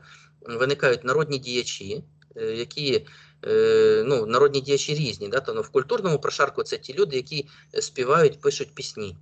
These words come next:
які актуальні для народу, да. Тобто зараз ми бачимо, що, ну, змінився простір, е, народу, да, і тому нові пісні, е, лунають, да, тобто і,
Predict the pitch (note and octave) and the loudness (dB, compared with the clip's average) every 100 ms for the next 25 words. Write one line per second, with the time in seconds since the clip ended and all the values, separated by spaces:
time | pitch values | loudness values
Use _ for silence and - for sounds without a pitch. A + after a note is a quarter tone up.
0 | - G#2+ C#3 B2+ C3 B2+ B2 A2+ A2 A2+ | -12 -2 0 0 2 0 0 -4 -4 -2
1 | A2 F#2+ - - A#2 C#3 - - A2 C3 | -2 -4 -8 -18 -10 -10 -10 -8 0 2
2 | C#3 - A#2 C3 - B2 - G#2+ - - | 2 2 2 2 0 -8 -6 -8 -8 -20
3 | - _ - A2+ B2 A#2 A2+ C3+ D#3 D3 | -20 _ -10 -6 -4 -4 -4 0 2 2
4 | - - D#3+ - C#3 B2 A#2+ A#2 A2+ A2 | 0 -2 -2 0 -2 -2 0 2 4 4
5 | G#2+ G#2+ A2 A2 A#2 A2+ A#2+ A#2 G#2+ A#2+ | 4 0 -6 -10 -6 -2 0 0 0 2
6 | D3+ C3 B2+ - D3 C3+ A#2+ B2+ E3 C#3+ | 0 0 -6 -4 -2 0 -2 -4 -4 -6
7 | - A#2 G#2+ - _ - _ - A2 A2 | -8 -6 -6 -8 _ -20 _ -8 0 6
8 | G#2+ G#2+ G#2+ A#2+ B2 A2+ G#2 G2 - B2 | 10 10 10 6 2 2 2 -2 -6 -4
9 | C#3 - - A2 G#2+ A2+ | -4 -6 0 0 0 -4